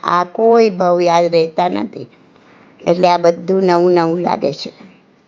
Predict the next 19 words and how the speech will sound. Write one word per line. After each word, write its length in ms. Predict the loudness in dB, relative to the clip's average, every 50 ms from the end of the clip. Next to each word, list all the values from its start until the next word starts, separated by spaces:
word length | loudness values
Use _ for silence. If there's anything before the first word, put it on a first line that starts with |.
| _ _ _ _ _ _ _ _ _ _ -6
બાકી 380 | 0 2 2 2 2 0 -4 -2
ચોર્યાસી 720 | 0 2 2 4 4 4 2 0 -2 -2 -6 -6 -6 -4 -2
લાખ 380 | 0 0 0 0 -2 -4 -8
યોનિમાંથી 680 | -4 -4 -2 -2 -2 -4 -4 -6 -6 -8 -8 -8 -8 -8
કોઈ 400 | -8 -6 -4 -2 -2 -2 0 0
યોનિ 520 | 0 0 0 0 0 -2 -2 -2 -2 -2
એવી 200 | -2 -2 -2 -4
બાકી 460 | -2 -2 -4 -4 -6 _ -10 -8 -6
નથી 480 | -4 -4 -6 -6 -8 -8 -8 -8 -8 -8 -12 _ _ _ -20 -20 _ _ _ -2
કે 140 | 0 0
જ્યાં 480 | 0 0 0 0 0 0 2 2 2 2
મારા 480 | 2 2 2 2 0 0 2 2 0 0
કે 300 | -2 -4 -2 0 0 0
તારા 540 | 0 0 0 0 0 0 0 0 0 0
જીવે 560 | 0 0 -2 0 0 0 2 2 2 2 2 0
જન્મ 540 | 2 2 2 2 0 -2 -4 -2 -2 0
ના 340 | 0 0 -2 -2 -2 -4 -4
લીધો 400 | -4 -2 -2 -2 0 2 2 2
હોય." 560 | 2 2 0 -2 -2 -2 0 2 0 0 -2